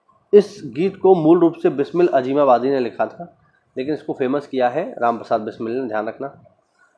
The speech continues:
काकोरी कांड में इन्हें गोरखपुर में फांसी दे दी गई। काकोरी कांड हुआ है नौ अगस्त उन्नीस सौ पच्चीस को, जिसे काकोरी ट्रेन एक्शन के नाम से जाना जाता है।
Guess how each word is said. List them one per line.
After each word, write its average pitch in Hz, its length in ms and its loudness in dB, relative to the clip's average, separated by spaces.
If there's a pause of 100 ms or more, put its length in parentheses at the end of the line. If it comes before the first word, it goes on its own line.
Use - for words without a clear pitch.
(120)
काकोरी 185 380 4
कांड 170 240 2
में 175 200 0
इन्हें 156 280 -2
गोरखपुर 135 360 -2
में 135 140 -6
फांसी 113 320 -4
दे 104 100 -8
दी 87 140 -16
गई। 69 160 -18 (840)
काकोरी 165 320 -2
कांड 165 260 -2
हुआ 147 180 4
है 143 220 4
नौ 131 160 4
अगस्त 135 480 6
उन्नीस 123 280 -4
सौ 127 80 2
पच्चीस 123 340 0
को, 165 160 -2
जिसे 135 220 -6
काकोरी 131 480 2
ट्रेन 120 200 0
एक्शन 117 280 -4
के 117 100 -4
नाम 101 160 -2
से 131 120 -10
जाना 95 200 -4
जाता 98 260 0
है। 170 180 -10